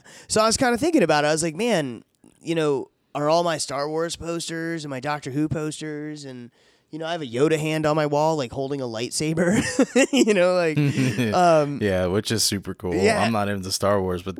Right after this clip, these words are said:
Speaker 2: I mean, I gotta admit, it's badass.
Speaker 1: Okay, so, but then I, I started to, like, kinda second guess myself and, like, man.
Speaker 2: <laughs> No, don't do that. That's your personality. That's what you like. There ain't nothing wrong with that.
Speaker 1: Yeah.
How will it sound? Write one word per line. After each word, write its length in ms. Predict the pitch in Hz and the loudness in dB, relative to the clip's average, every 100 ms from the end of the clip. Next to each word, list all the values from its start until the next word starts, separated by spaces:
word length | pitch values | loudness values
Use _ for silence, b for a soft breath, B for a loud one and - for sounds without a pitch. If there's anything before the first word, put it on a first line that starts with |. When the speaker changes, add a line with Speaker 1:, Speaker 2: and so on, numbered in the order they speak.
| - 95 | -6 -4
Speaker 2:
I 100 | 110 | -2
mean, 200 | 98 98 | -4 -4
I 100 | 95 | -2
gotta 260 | 104 98 | 0 0
admit, 280 | 90 90 117 | -2 -2 -4
it's 120 | 85 - | -4 -6
badass. 560 | 90 85 90 98 92 165 | -4 -2 -2 -2 0 2
Speaker 1:
Okay, 220 | 156 143 | 2 2
so, 280 | 147 151 143 | 4 4 4
but 140 | 147 | 0
then 160 | 165 196 | -2 -6
I, 140 | 185 165 | -6 -4
I 80 | 160 | -4
started 360 | 156 170 165 151 | -2 -2 -2 -2
to, 80 | 160 | -2
like, 240 | 143 131 | 0 -2
kinda 460 | 147 139 127 117 113 b b b b | -2 -2 -2 -2 -6 b b b b
second 580 | - - 151 139 139 113 | -2 2 2 2 -2 -2
guess 420 | 120 120 143 - | -2 -2 0 -2
myself 680 | 139 160 165 170 170 175 - | -2 -2 -2 0 0 -2 -4
and, 180 | 131 131 | -4 -4
like, 180 | 123 | -4
man. 440 | 120 139 120 104 107 _ 139 | -4 -4 -4 -6 -14 _ -16
Speaker 2:
<laughs> 320 | - - - | -14 -12 -6
No, 500 | 214 311 117 92 95 | -4 -2 0 -2 -2
don't 220 | 113 208 | -2 0
do 120 | 127 | 0
that. 200 | 104 127 | 2 0
That's 160 | 135 - | 0 -2
your 100 | 165 | -2
personality. 520 | - 180 196 240 233 | -2 -2 -2 -2 -2
That's 160 | 107 - | -4 -6
what 140 | - | -6
you 80 | 135 | -4
like. 320 | 156 233 107 _ _ - | -2 -4 -6 _ _ -10
There 80 | 190 | -6
ain't 80 | |
nothing 220 | 196 92 90 | -4 -4 -4
wrong 120 | 87 | -2
with 100 | 85 | -2
that. 220 | 113 208 | -2 -4
Speaker 1:
Yeah. 220 | 82 92 | -8 -12